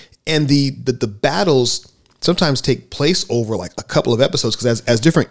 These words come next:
characters are introduced onto the battlefield to fight, kinda in, in, in traditional anime style, they'll stop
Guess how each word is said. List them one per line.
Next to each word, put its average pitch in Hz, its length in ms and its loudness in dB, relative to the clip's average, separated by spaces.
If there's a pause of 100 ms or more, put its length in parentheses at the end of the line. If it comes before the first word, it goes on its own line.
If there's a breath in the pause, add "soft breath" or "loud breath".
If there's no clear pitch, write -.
(140)
characters 143 460 2
are 127 40 2
introduced 113 580 -2
onto 123 220 2
the 107 100 -2
battlefield 117 600 -2
to 92 40 -10
fight, 147 480 -2 (1120 soft breath)
kinda 160 220 4
in, 135 100 2
in, 120 320 0
in 120 140 -4
traditional 120 640 2 (640 soft breath)
anime 120 360 2
style, 123 480 0
they'll 113 200 0
stop - 540 0